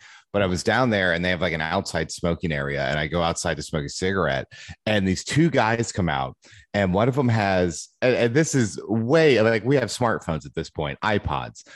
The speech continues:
This guy is carrying around a Walkman, like, not a Walkman, like, a portable C D player. And he's got his headphones on, and he's got, like, a small stack of C Ds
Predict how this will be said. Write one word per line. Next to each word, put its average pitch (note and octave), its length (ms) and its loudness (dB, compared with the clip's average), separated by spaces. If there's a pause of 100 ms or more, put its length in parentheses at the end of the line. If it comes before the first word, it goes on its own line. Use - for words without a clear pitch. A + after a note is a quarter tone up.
(240)
This A2 220 0
guy A#2+ 240 2
is G#2 160 2
carrying A#2+ 380 2
around G#2+ 440 2
a E2 360 -4
Walkman, A2 600 0 (120)
like, F#2 160 0
not A#2 180 2
a F2+ 40 2
Walkman, F2 280 0
like, D#2+ 180 -2
a D#2 220 -2
portable F#2 360 0
C F#2 220 -2
D E2+ 200 0
player. A#2+ 460 0 (720)
And G#2 100 2
he's F#2+ 120 -2
got G#2 140 2
his A2 120 -2
headphones B2 460 2
on, F2 220 0
and E2 120 -4
he's G2 180 0
got, G2+ 180 -2
like, F2 140 -2
a E2+ 40 -4
small G#2 500 0
stack F2+ 640 -4
of E2 100 -6
C E2+ 300 -4
Ds D#2+ 360 -4